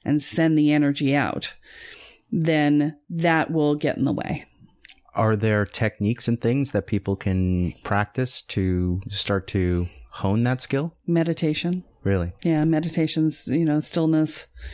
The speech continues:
Speaker 1: bringing, you know, staring at a candle and bringing all your attention to the candle and not thinking about anything else, just being with the candle.
Speaker 2: Mm-hmm.
Speaker 1: What I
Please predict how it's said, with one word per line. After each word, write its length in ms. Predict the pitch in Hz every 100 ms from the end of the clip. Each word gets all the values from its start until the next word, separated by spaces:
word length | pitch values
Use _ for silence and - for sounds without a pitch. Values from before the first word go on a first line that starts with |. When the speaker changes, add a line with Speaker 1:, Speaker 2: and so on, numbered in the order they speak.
| - -
Speaker 1:
bringing, 460 | - 165 165 165 170
you 380 | - - 175 175
know, 140 | 151 147
staring 420 | - 185 175 170
at 80 | 165
a 40 |
candle 420 | 180 160 160 160
and 120 | 156
bringing 300 | 156 151 151
all 140 | 151 147
your 160 | 151
attention 380 | 147 160 147 165
to 60 | 160
the 100 | 156
candle 400 | 160 151 151 151
and 120 | 147
not 280 | 147 143 -
thinking 400 | - 151 151 151
about 260 | 147 143 143
anything 400 | 143 147 143 143
else, 240 | 147 147
just 220 | - -
being 240 | 123 139 139
with 160 | 127
the 80 | 135
candle. 440 | - 135 139 151 190
Speaker 2:
Mm-hmm. 320 | 98 92 95 - _ _ -
Speaker 1:
What 260 | 214 226 254
I 260 | 277 294